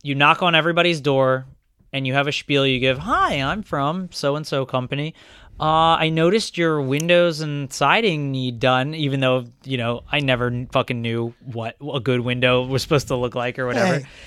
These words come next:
Speaker 2: hey,
Speaker 1: But I
Speaker 2: how you
Speaker 1: ju-,
Speaker 2: doing?
Speaker 1: I gave that same paragraph, that spiel, every single person.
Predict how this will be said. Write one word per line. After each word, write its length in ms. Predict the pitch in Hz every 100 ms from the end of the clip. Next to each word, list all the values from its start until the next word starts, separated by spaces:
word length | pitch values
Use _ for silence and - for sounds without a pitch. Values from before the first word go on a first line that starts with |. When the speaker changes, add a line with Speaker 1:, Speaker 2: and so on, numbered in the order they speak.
| -
Speaker 2:
hey, 300 | 240 190 160
Speaker 1:
But 220 | - 285 -
I 100 | 233
Speaker 2:
how 40 |
you 120 | 180 165
Speaker 1:
ju-, 60 |
Speaker 2:
doing? 260 | 165 156 147
Speaker 1:
I 120 | 196
gave 260 | 180 214 202
that 160 | 208 -
same 260 | 202 196
paragraph, 640 | 190 185 180 175 175 180
that 160 | - 165
spiel, 440 | - - 165 165 156
every 420 | 127 135 143 151
single 340 | - 165 180
person. 520 | 160 139 127 147 170